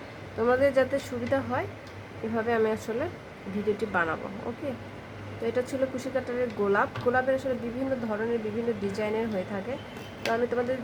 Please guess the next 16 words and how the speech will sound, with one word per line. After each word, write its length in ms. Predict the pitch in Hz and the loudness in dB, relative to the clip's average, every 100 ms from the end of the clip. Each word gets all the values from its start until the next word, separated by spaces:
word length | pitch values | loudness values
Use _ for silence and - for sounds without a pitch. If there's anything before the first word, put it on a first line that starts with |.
| - | 2
জন্য 320 | 247 254 269 - - | 4 6 4 2 2
এই 160 | 233 247 | 4 4
প্যাটার্নটাই 540 | 254 247 240 247 254 247 | 2 0 -2 -2 0 0
আসলে, 420 | 233 240 240 233 - - - - | -2 0 0 -2 -6 -12 -8 0
আহ, 140 | 208 | 0
মেক 260 | 208 220 220 | 4 4 4
করে 140 | 233 220 | 2 2
দেখালাম। 380 | 196 233 240 269 | 0 0 0 0
তোমরা 220 | 247 247 | 2 0
চাইলে 300 | 247 233 240 | 2 0 2
আরও 220 | 233 240 | 4 4
অন্যান্য 240 | 226 233 240 | 4 4 2
প্যাটার্ন 260 | 240 233 226 | 2 2 2
যেগুলো 280 | 226 226 220 | 2 2 2
আছে 360 | 202 208 247 226 | 2 0 -2 2
গোলাপের, 460 | 208 202 - 254 | 0 0 0 0